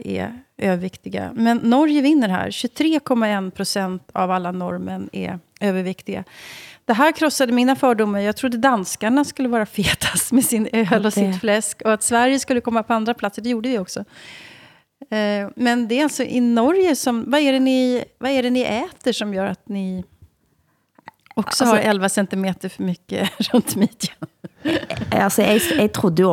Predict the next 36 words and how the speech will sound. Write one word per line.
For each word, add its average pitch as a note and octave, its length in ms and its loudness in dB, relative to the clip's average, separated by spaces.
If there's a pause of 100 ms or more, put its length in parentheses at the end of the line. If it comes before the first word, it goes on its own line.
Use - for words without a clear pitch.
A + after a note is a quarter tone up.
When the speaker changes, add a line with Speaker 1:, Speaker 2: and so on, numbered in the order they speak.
Speaker 2:
også G3+ 180 2
selvfølgelig E3 540 2
det D#3 80 2
var D3 80 2
dansken D3+ 520 0
som D3+ 160 0
var C#3 420 0
tykk. - 460 -4 (180)
Speaker 1:
Aha. B3 220 -2 (440)
Speaker 2:
Eh, E3 840 2 (300)
og, F#3+ 340 2
og F#3+ 100 2
dette G#3+ 300 0
er D#3+ 180 4
jo E3 80 4
så F3+ 140 2
känsligt D3+ 440 0
att E3+ 60 0
snacka D#3 300 -2
om. F3 140 2 (840)
Norske F#3+ 380 4
komikeren F3+ 580 2
Harald E3+ 420 2
Eia E3+ 560 4
ble E3 220 2
nesten E3+ 440 0
utsatt E3 420 -2
for D3 200 0
et D#3+ 200 -2
cancel-oppgjør E3+ 1500 0 (340)
<laughs> - 380 -2
etter F3+ 400 0 (280)
at E3+ 220 0
han D#3+ 220 4
lagde D#3+ 420 0
programmer E3 720 2